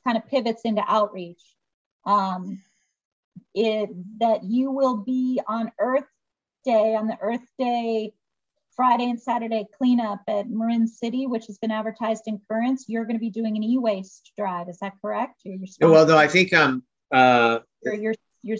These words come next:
Speaker 1: you're
Speaker 2: Felicia
Speaker 1: sponsoring it
Speaker 2: Gaston.
Speaker 1: according to their flowers.
Speaker 2: Yeah, yeah, we, we're sponsoring it. We're providing services for, uh, Marin City. For, um, they, they're gonna have a green dumpster,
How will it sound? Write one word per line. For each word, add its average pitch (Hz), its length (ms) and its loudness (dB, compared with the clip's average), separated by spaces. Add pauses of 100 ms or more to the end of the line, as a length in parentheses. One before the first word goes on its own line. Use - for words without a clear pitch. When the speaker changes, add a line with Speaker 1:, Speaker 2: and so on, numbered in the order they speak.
Speaker 1:
you're 220 120 4
Speaker 2:
Felicia 165 260 6
Speaker 1:
sponsoring 139 40 4
it - 60 0
Speaker 2:
Gaston. 139 420 2
Speaker 1:
according 208 260 0
to 208 160 -10
their 185 180 -10
flowers. 190 480 -6
Speaker 2:
Yeah, 139 380 4
yeah, 143 180 6
we, 143 180 4
we're 151 220 4
sponsoring 147 680 2
it. 131 100 -2
We're 135 180 2
providing 123 560 0
services 123 760 -4 (220)
for, 107 260 6
uh, 98 160 4
Marin 104 260 0
City. 104 440 2 (320)
For, 113 340 2 (120)
um, 101 380 -2 (120)
they, 110 180 -6
they're 113 100 2
gonna 117 160 4
have 110 180 2
a 101 160 2 (120)
green 123 300 -2
dumpster, 127 760 -2